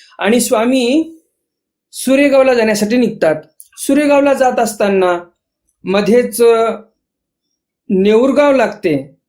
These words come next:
परंतु नेऊर गावांतून रिगता सुरेगावा बिजे केले. स्वामी जे आहेत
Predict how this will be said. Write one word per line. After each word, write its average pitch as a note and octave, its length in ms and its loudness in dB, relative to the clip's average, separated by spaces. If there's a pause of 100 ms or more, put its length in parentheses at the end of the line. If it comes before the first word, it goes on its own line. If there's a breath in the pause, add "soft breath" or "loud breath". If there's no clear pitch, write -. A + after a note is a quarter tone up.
(840 soft breath)
परंतु B3+ 520 0 (1900)
नेऊर A3+ 480 2
गावांतून C#4+ 840 2
रिगता C#4 520 2
सुरेगावा A3 720 2
बिजे F3+ 380 0
केले. E3+ 380 0
स्वामी G3 500 0
जे C4+ 160 2
आहेत G3+ 520 0